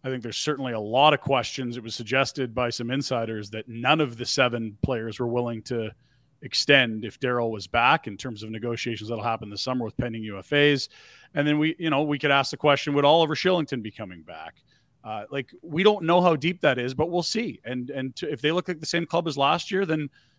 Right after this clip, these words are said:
you know, Daryl's taken too much of this on the chin. But if, if all of a sudden this is a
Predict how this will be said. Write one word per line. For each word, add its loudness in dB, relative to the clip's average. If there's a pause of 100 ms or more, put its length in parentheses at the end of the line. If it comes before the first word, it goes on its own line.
(120)
you -4
know, 0
Daryl's 0
taken -2
too -4
much -2
of -6
this -2
on 0
the 0
chin. -2
But 0
if, -2
if -6
all 0
of -8
a -4
sudden -2
this -6
is -4
a 0